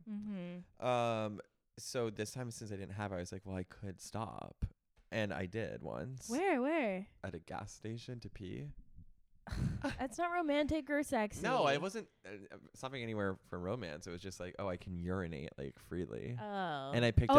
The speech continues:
Speaker 1: Oh, so last time you, like, didn't pee.
Speaker 2: No, I didn't stop.
Speaker 1: Oh my God. I didn't count that as stopping.
Speaker 2: That's stopping.
Speaker 1: Oh
Speaker 2: It
Speaker 1: my
Speaker 2: adds
Speaker 1: God.
Speaker 2: ten fifteen to the trip.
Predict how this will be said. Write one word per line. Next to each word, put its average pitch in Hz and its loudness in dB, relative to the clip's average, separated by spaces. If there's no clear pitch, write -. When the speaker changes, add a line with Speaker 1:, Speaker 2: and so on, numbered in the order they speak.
Speaker 1:
Oh, 285 8
so 262 2
last 247 2
time 320 -2
you, 277 0
like, 226 -2
didn't 180 -4
pee. 156 -6
Speaker 2:
No, 147 8
I 110 12
didn't 123 4
stop. 123 0
Speaker 1:
Oh 208 -6
my 320 0
God. 196 4
I 214 4
didn't 330 0
count 254 0
that 202 -2
as 165 -4
stopping. 113 -6
Speaker 2:
That's 113 4
stopping. 101 2
Speaker 1:
Oh - -2
Speaker 2:
It 117 4
Speaker 1:
my - 4
Speaker 2:
adds 196 8
Speaker 1:
God. 170 0
Speaker 2:
ten 120 2
fifteen 104 -2
to - -12
the 82 -4
trip. - -6